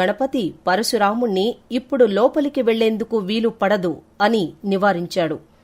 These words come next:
"పరమేశ్వరుణ్ణి దర్శించుకోకుండా అడ్డగించేందుకు నీవెవ్వడివి?" అంటూ పరశురాముడు ధిక్కరించాడు. మాటామాటా పెరిగి అది కాస్త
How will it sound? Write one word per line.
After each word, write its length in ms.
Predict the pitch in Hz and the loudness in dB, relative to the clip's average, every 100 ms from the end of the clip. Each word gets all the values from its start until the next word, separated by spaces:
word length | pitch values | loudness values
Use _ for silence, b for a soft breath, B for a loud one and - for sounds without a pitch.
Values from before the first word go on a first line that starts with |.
| _ - | _ 4
"పరమేశ్వరుణ్ణి 760 | 214 220 208 - 208 202 202 | 4 4 0 -2 -4 0 0
దర్శించుకోకుండా 1000 | 175 208 - 247 254 240 220 226 214 208 202 | 0 -2 -2 -4 -2 -2 0 -2 2 4 4
అడ్డగించేందుకు 840 | 202 196 214 214 208 208 202 202 | 0 0 -2 -4 -4 -2 -2 -2
నీవెవ్వడివి?" 960 | 202 185 190 214 214 202 269 262 180 - - | -2 0 0 0 0 2 4 4 2 -4 -4
అంటూ 400 | 202 202 202 151 B - | -4 0 -2 -2 B 4
పరశురాముడు 720 | 226 277 285 226 202 185 190 | 4 4 4 4 4 2 0
ధిక్కరించాడు. 880 | 175 - 185 208 180 175 190 160 143 _ _ _ - | -2 -4 -4 -2 -2 -2 -2 -4 -6 _ _ _ 4
మాటామాటా 680 | 240 320 339 277 254 254 233 | 6 6 6 4 4 4 2
పెరిగి 480 | 233 214 190 226 226 | 2 -2 0 0 0
అది 160 | 196 196 | 2 0
కాస్త 340 | 233 262 302 | 4 4 4